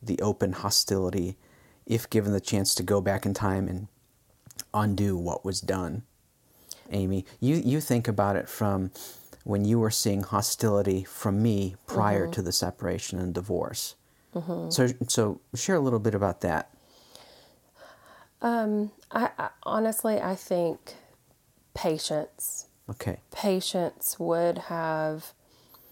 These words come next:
Speaker 2: and I felt, I felt like I had a lot of patience, um, w-, with the situation. However,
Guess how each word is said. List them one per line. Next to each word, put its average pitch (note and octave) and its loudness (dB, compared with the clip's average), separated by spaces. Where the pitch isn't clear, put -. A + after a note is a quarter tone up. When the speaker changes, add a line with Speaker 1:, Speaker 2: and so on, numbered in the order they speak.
Speaker 2:
and G#3 4
I G3+ 2
felt, - 0
I G3+ 4
felt A3 2
like F3 2
I F3 0
had E3+ 0
a E3 4
lot D#3+ 0
of D3+ -2
patience, - -4
um, D#3 0
w-, C#3 -6
with F#3+ 2
the E3 -2
situation. D#3+ -2
However, E3+ 2